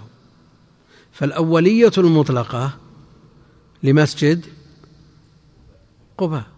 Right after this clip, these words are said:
وإذا قلنا أن أول مسجد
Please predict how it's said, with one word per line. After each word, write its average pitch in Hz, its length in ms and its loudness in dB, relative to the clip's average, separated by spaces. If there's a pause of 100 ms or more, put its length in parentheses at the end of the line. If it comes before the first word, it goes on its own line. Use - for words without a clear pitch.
(2250)
وإذا 151 300 4
قلنا 170 480 4
أن 143 180 0
أول 160 420 0
مسجد 135 440 -2